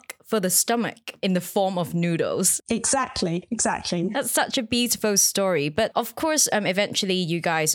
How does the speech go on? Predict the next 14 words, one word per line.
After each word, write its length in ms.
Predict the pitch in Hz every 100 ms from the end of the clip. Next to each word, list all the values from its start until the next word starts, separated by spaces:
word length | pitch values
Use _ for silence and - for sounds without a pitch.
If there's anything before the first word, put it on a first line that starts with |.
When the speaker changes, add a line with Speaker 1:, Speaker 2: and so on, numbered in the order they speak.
| -
Speaker 1:
went 240 | 175 -
from 220 | - 156 -
India 440 | 190 185 175 170 -
and 120 | 151
now 140 | 156
you're 220 | 165 165 160
in 160 | 139
Oxford. 580 | 156 - - - 147 147
You 160 | 170 147
both 280 | 151 147 -
share 320 | - 156 143
two 260 | 139 180 165
beautiful 540 | - 170 151 - 165
children. 680 | 151 - 151 147 147 139